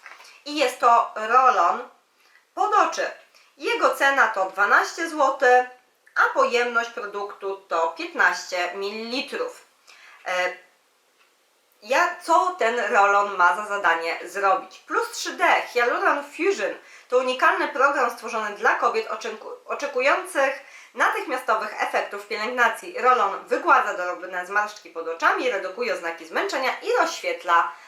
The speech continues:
spojrzenie. I słuchajcie, ostatni produkt z tego boksa, również pełnowymiarowy, marki Diadem. To produkt, który przyszedł do mnie uszkodzony.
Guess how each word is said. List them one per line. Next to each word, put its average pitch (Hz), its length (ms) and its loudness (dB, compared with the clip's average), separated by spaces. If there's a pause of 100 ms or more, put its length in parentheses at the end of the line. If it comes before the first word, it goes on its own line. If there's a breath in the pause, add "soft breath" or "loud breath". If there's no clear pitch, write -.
(120 loud breath)
spojrzenie. 254 720 0 (1300 loud breath)
I - 40 -10 (100)
słuchajcie, 349 480 2
ostatni 277 460 0
produkt 240 600 -2
z - 100 -20
tego 311 240 0
boksa, 208 480 4 (100)
również 262 380 -2
pełnowymiarowy, 247 840 0
marki 180 480 -4
Diadem. 175 600 -2 (1300 soft breath)
To - 240 0
produkt, 330 420 2
który 403 260 -2
przyszedł 220 500 -4
do 196 220 -2
mnie 185 380 -6
uszkodzony. 285 600 2